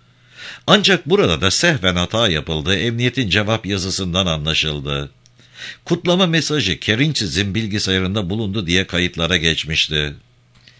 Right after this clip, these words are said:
Gölcük'te Donanma Komutanlığı'nı hedef alan şantaj ve askeri casusluk denilen operasyonda sanıklardan emekli albay İbrahim Sezer'in telefon görüşmelerinin dökümünde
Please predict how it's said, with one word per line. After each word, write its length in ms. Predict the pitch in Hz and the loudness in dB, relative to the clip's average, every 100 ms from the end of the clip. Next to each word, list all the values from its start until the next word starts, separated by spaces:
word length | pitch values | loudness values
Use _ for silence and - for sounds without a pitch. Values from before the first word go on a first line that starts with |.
| _ - - - - | _ -20 -20 -20 -4
Gölcük'te 540 | 90 170 160 175 180 | 4 4 2 0 0
Donanma 400 | 143 147 151 151 | 0 0 0 -2
Komutanlığı'nı 960 | 175 95 82 80 76 78 78 82 82 87 | -2 -2 -2 -2 -2 -2 -2 -2 0 2
hedef 340 | 85 85 113 | 2 0 0
alan 240 | 78 78 90 | 0 2 4
şantaj 580 | - 113 120 156 151 | 4 2 2 2 2
ve 80 | 151 | 2
askeri 480 | 135 127 147 143 151 | 2 0 0 0 2
casusluk 600 | 127 135 - 139 160 131 | 2 2 0 -4 -4 0
denilen 300 | 95 90 110 | 2 2 2
operasyonda 920 | 82 76 80 78 76 80 78 71 92 - | 0 0 0 0 -2 -2 -2 0 0 0
sanıklardan 680 | - 127 156 147 151 143 147 | 0 4 4 4 2 2 0
emekli 420 | 127 135 139 151 | 0 0 0 0
albay 460 | 127 110 120 80 113 | 0 2 0 0 -2
İbrahim 360 | 101 107 123 | 0 0 0
Sezer'in 400 | 104 78 78 87 | -2 0 0 0
telefon 480 | 90 117 127 135 151 | 0 0 0 -2 -2
görüşmelerinin 800 | 98 85 85 85 82 80 110 98 | -2 -2 -2 -2 -2 0 -2 -2
dökümünde 680 | 87 87 80 82 80 92 | -2 -2 -2 0 0 0